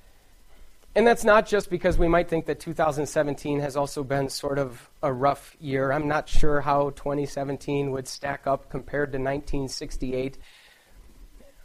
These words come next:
But if you're keeping score at home, we had those three hurricanes, Puerto Rico, Florida, and Texas. Those mass shootings in Las Vegas and Sutherland Springs, Texas.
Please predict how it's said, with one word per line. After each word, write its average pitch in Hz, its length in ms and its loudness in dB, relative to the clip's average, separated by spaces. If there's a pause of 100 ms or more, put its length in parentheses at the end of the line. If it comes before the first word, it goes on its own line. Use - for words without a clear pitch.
(280)
But 175 260 6
if 190 160 2
you're 190 120 4
keeping 185 480 0
score 160 440 0
at 147 160 2
home, 131 460 -4 (1600)
we 160 160 0
had 170 220 2
those 160 220 0
three 156 240 -4
hurricanes, 135 800 -6 (120)
Puerto 143 260 -4
Rico, 135 360 -6
Florida, 135 600 -4 (100)
and 127 160 -12
Texas. - 640 -8 (760)
Those 180 200 2
mass 190 460 4
shootings 190 640 4
in 165 240 -2
Las 160 320 2
Vegas 160 680 0
and 147 320 0
Sutherland 151 560 -2
Springs, 147 640 -4
Texas. - 720 -6